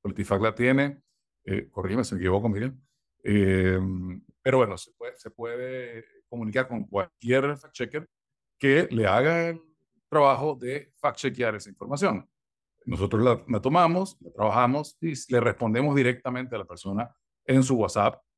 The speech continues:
y también, por supuesto, lo ponemos a disposición de todo el público en nuestras plataformas, ¿no? Esa, esa es la, sería la manera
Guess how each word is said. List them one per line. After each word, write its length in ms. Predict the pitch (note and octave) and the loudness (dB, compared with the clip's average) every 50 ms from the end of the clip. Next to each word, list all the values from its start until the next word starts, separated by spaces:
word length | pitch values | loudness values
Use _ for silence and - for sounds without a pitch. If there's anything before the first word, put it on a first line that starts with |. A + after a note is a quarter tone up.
| _ _ _ _ | _ _ _ _
y 60 | - B2+ | -4 -2
también, 200 | C3 G#2+ G#2 G2+ | 0 0 0 0
por 100 | D#3 C#3 | -2 -2
supuesto, 280 | C#3+ A2+ G#2+ - C#3+ | -2 -2 -2 0 0
lo 100 | C3 G2+ | -2 0
ponemos 280 | F#2+ F#2 F2 F2+ G#2 A2+ | -2 -4 -4 -6 -8 -8
a 40 | A2+ | -10
disposición 380 | G2 - - - - E2+ E2+ | -12 -14 -18 -20 -16 -14 -14
de 80 | F#2 F#2 | -8 -4
todo 160 | - F2+ F2+ | -2 -2 -2
el 60 | F2 | -2
público 320 | - G#2+ G2 F2+ F#2+ F#2+ G2+ | -2 -4 -4 -4 -4 -6 -6
en 40 | |
nuestras 240 | F2 - _ _ _ | -8 -10 _ _ _
plataformas, 460 | _ E2 D#2+ C#3 D3+ - - E2+ F3 | _ -18 -6 -2 -2 -2 -2 -2 -6
¿no? 180 | F3+ D#3 C#3 - _ _ _ _ _ _ _ _ _ _ _ _ _ _ _ _ _ _ _ _ _ - | -6 -8 -8 -12 _ _ _ _ _ _ _ _ _ _ _ _ _ _ _ _ _ _ _ _ _ -6
Esa, 260 | B2+ A#2+ C#3 D3 C#3 | 0 2 4 4 4
esa 260 | - B2+ G#2+ A#2+ C3+ C3+ | 4 2 2 2 2 2
es 40 | C3+ | 4
la, 240 | C#3 C3+ A#2+ B2 - _ _ _ - | 2 2 0 -2 -6 _ _ _ -10
sería 380 | G2+ G2 G2 A2 A#2 C3 B2+ - | -4 0 4 4 4 4 2 -2
la 100 | A2 A2 G#2 | -6 -6 -4
manera 440 | G2+ G2 G2+ G#2 A#2 B2 B2+ A#2+ | -2 -2 0 0 0 -2 -4 -6